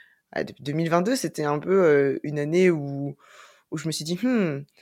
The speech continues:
comme j'ai dit, j'ai regardé en face un peu la... cette partie de ma personnalité, et c'est depuis que je l'ai regardée, je me suis dit, « Ok, voilà, c'est ça,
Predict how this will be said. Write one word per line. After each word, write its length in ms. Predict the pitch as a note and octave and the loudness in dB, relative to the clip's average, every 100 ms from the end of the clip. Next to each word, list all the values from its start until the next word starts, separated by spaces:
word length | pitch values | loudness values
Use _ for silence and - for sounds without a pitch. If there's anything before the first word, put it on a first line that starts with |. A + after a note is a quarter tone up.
| - _ _ _ _ | -20 _ _ _ _
comme 160 | D#3+ E3+ | -4 -2
j'ai 120 | F3+ | -2
dit, 180 | G#3+ G3+ | 0 0
j'ai 120 | D#3+ | 2
regardé 540 | E3+ E3+ E3+ F#3 G#3 | 2 2 2 2 4
en 200 | E3+ E3 | 4 2
face 380 | - G3 A3+ - | 0 0 0 -2
un 120 | D3+ | -4
peu 180 | D#3 G#3 | 0 2
la... 280 | E3 C#3+ C#3+ | 4 2 0
cette 180 | - - | -4 -6
partie 300 | D#3 - G3 | -6 -4 -2
de 40 | |
ma 80 | E3 | -2
personnalité, 800 | - - D3+ D3 D3+ F#3+ G#3+ - - - - _ _ _ | -4 -8 -6 -6 -4 -2 -2 -2 -12 -20 -20 _ _ _
et 400 | B2 D3 D3+ C#3+ | 2 4 4 2
c'est 220 | - F3+ | -2 -2
depuis 280 | F3 G3 A3 | 2 2 2
que 100 | A3 | 2
je 80 | F3+ | 2
l'ai 100 | E3+ | 2
regardée, 240 | E3+ E3+ G3 | 2 0 -4
je 100 | F#3 | -6
me 40 | |
suis 140 | D#3 D3 | -8 -10
dit, « 140 | D3+ | -4
Ok, 240 | - D3 C3 - _ _ _ _ | -4 -4 -6 -8 _ _ _ _
voilà, 320 | C#3 A#2+ G#2+ _ | -2 0 -2 _
c'est 160 | - C3 | -14 -10
ça, 440 | - D3+ E3 A3 | 0 4 4 2